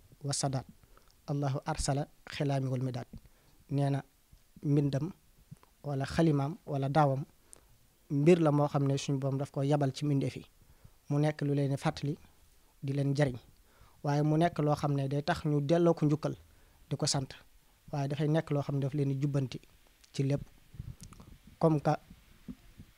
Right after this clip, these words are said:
noonu la demee nag, lu mat di bari la. Ñun yéen, ñun ñi nga xam ne nag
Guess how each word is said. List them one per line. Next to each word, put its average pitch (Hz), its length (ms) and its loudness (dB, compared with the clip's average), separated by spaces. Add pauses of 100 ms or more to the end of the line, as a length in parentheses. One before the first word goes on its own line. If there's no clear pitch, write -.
noonu 170 260 6
la 170 80 8
demee 151 180 6
nag, 139 120 2 (360)
lu 156 180 2
mat 160 240 6 (440)
di 151 180 0
bari 147 240 6
la. 120 160 -4 (880)
Ñun 165 300 6
yéen, 175 480 8
ñun 165 300 6
ñi 180 160 8
nga 196 100 4
xam 180 180 2
ne 175 80 4
nag 143 120 0